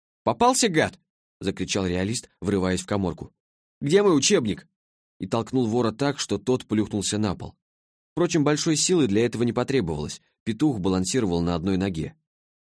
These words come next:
Усевшись на грудь побеждённому врагу, Ластик снова потребовал: «Давай книгу! Куда ты её дел?» «Ты чего?» скорчил плаксивую рожу петух. «Ты вообще кто? Какая книжка? Знать не знаю.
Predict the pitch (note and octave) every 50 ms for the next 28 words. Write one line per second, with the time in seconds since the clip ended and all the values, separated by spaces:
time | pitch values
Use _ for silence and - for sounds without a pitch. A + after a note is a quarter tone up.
0 | _ _ - F#2+ - - C3+ B2 - A2+ G2 - G#2 G#2 G2 G2+ A2+ B2 A#2 -
1 | G2+ F#2 G2+ F#2+ F2+ A2 A2+ G#2+ G2+ G2 F2+ E2 E2+ F2+ F#2 F#2 A2 B2 G#2 -
2 | - _ _ - G#2 A2 A#2+ A#2 - - - - - - G#2 A2+ A#2 A#2 A#2 A2
3 | A#2 A#2 A#2 - G#2+ F2+ D#2 D#2+ D2+ D2+ - _ _ _ _ _ _ - - E3+
4 | G#3 B3 B3+ G#3 - F3+ G#3+ A#3+ F3+ B2+ G#2 - - _ _ _ _ _ D3 D3+
5 | G#3 A3+ A3 G3+ F3 D3+ C#3 C#3 B2+ D#3 C#3+ G#2+ E2 - _ _ _ _ _ _
6 | _ _ _ _ _ _ C3+ B2+ - - D#3 D3 F3 G3+ G3+ C#3+ G2 - _ _
7 | _ _ _ _ _ _ _ - _ - A2 G2 - - F#2+ - - F2+ F#2 -
8 | - A2 F#2+ F2+ F#2 F#2+ G2 E2+ E2+ D#2+ A2+ A2 A2 G2+ E2+ - _ _ _ _
9 | _ _ _ _ _ - A#2 C#3 - - - F3 E3 - - A#3 A#3 F3+ - -
10 | _ _ _ _ _ - - A2 - A3 G#3 D3 - G3+ A3+ A3+ - - - A#2
11 | G#2 _ _ _ _ _ _ _ G#2+ C3+ F#3+ G3+ G3+ F#3+ F3+ D3+ D3 E3+ D#3 C3+
12 | A2 -